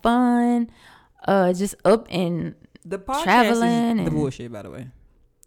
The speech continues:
Speaker 1: Babe.
Speaker 2: It is. So when we not partying, we just working.
Speaker 1: That
Speaker 2: Nah, I'm,
Speaker 1: n-
Speaker 2: it's par-, it's, it's,
Speaker 1: Mm.
Speaker 2: it's really work.
Speaker 1: You need to stop. It's work.
Speaker 2: Nah,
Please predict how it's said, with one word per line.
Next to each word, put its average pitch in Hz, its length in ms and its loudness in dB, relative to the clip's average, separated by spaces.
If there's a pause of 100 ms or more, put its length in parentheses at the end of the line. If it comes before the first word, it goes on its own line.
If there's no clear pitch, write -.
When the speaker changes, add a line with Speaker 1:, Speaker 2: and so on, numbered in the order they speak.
(960)
Speaker 1:
Babe. 226 1040 0
Speaker 2:
It 294 60 -4
is. 392 500 -2 (560)
So 175 220 -12
when 220 160 -8
we 254 80 -8
not 247 260 -12
partying, 285 280 -8
we 226 80 -8
just 214 260 -12
working. 175 800 -10 (520)
Speaker 1:
That 170 240 -2
Speaker 2:
Nah, 127 220 -6
I'm, 208 120 -12
Speaker 1:
n- 165 200 -10 (240)
Speaker 2:
it's 151 300 -10
par-, - 280 -14
it's, - 260 -14 (640)
it's, - 180 -16
Speaker 1:
Mm. 214 180 -2 (120)
Speaker 2:
it's 294 180 -10
really 151 280 -8
work. 135 300 -14 (200)
Speaker 1:
You 392 240 -6
need 508 240 0
to 302 120 -4
stop. 214 800 2
It's 359 200 4
work. 240 140 2
Speaker 2:
Nah, - 60 -16